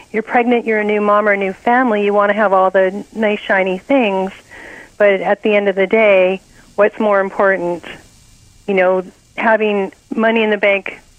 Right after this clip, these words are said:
and feeling relaxed around your financial situation or being stressed out because you're, you're putting money out for all the things that really is it really necessary?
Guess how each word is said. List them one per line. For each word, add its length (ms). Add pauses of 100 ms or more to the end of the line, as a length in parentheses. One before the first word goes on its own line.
(220)
and 200
feeling 440 (1120)
relaxed 640
around 240
your 100
financial 480
situation 680
or 80
being 220
stressed 360
out 260 (520)
because 320 (160)
you're, 200
you're 280
putting 400
money 260
out 200
for 180
all 160
the 100
things 260
that 160
really 380 (260)
is 120
it 120
really 220
necessary? 640